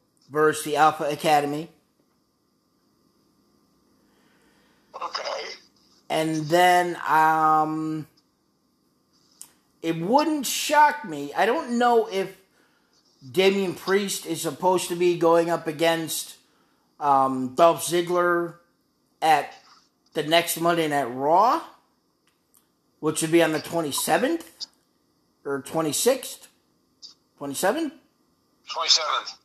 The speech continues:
Speaker 1: Twenty. Yes.
Speaker 2: 'Cause Chris-, 'cause Christmas is a Saturday.
Speaker 1: Right, right. Twenty-seventh. Um, or if they would wait to put that one on the pay-per-view.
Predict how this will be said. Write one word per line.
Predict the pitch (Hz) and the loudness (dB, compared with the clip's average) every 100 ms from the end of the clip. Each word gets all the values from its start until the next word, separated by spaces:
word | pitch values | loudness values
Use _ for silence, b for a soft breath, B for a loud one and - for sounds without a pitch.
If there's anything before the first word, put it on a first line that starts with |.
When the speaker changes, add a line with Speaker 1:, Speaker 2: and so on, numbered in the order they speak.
| _ _ | _ _
Speaker 1:
Twenty. | - 170 165 165 - _ _ _ _ _ _ _ _ _ _ _ _ _ | -12 -8 -8 -10 -14 _ _ _ _ _ _ _ _ _ _ _ _ _
Yes. | 185 - - | 0 0 -4
Speaker 2:
'Cause | - | -4
Chris-, | - 185 - _ - - - | -4 -4 -8 _ -10 -10 -10
'cause | - - | -6 -4
Christmas | 175 175 151 - | 0 0 0 -2
is | - - | -2 0
a | |
Saturday. | 151 143 135 110 104 - _ _ _ | 0 0 -2 -4 -4 -10 _ _ _
Speaker 1:
Right, | 160 123 - 123 | -4 -4 -6 -10
right. | 135 107 - - | -6 -6 -6 -6
Twenty-seventh. | 160 165 - 185 196 240 - _ b b b b b | -4 -2 2 4 4 -4 -8 _ b b b b b
Um, | 147 139 139 135 135 131 131 135 - - | 0 4 4 2 -2 -6 -8 -12 -20 -2
or | 196 214 202 202 | 4 6 6 2
if | 175 - | -2 -2
they | 180 | -2
would | 170 165 | 0 -2
wait | 156 180 180 - | -2 -2 -4 -12
to | 170 | -8
put | 190 165 | -6 0
that | 165 160 160 | 4 4 2
one | 156 | 0
on | 156 156 151 143 135 | 2 2 0 -2 -6
the | 139 | -4
pay-per-view. | 165 147 131 110 104 95 | 0 0 -2 -8 -8 -12